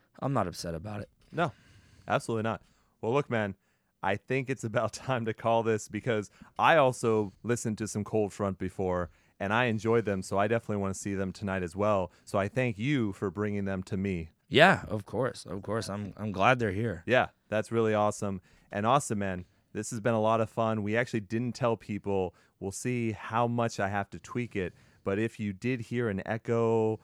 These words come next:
Speaker 2: or something on a different track that wasn't supposed to be there, it's because Austin and I are in different rooms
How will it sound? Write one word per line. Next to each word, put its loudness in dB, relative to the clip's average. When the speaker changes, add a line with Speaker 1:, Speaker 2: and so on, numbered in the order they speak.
Speaker 2:
or -4
something -2
on 0
a -4
different -6
track 0
that -2
wasn't -4
supposed -4
to -12
be 0
there, 2
it's -8
because -2
Austin 0
and 0
I 0
are 0
in -2
different -2
rooms -2